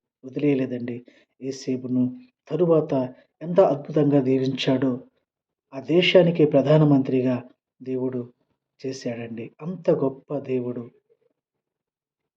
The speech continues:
మనం సేవించ-, మనం సేవిస్తున్న ప్రియమైన యేసయ్య. కాబట్టి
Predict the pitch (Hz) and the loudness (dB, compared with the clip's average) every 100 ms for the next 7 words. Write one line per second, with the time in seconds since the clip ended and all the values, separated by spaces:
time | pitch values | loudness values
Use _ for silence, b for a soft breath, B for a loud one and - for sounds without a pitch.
0 | _ _ - 127 127 127 123 123 - 127 | _ _ -16 -10 -10 -6 -8 -8 -10 -10
1 | 131 131 127 - 135 135 - 131 123 127 | -4 -2 -2 -2 0 0 -2 -4 -2 -2
2 | 131 143 143 180 175 - _ _ _ _ | 0 0 2 0 -4 -10 _ _ _ _
3 | 131 117 - 110 113 - _ 120 117 117 | -20 -18 -12 -12 -12 -16 _ -16 -14 -16
4 | 127 | -18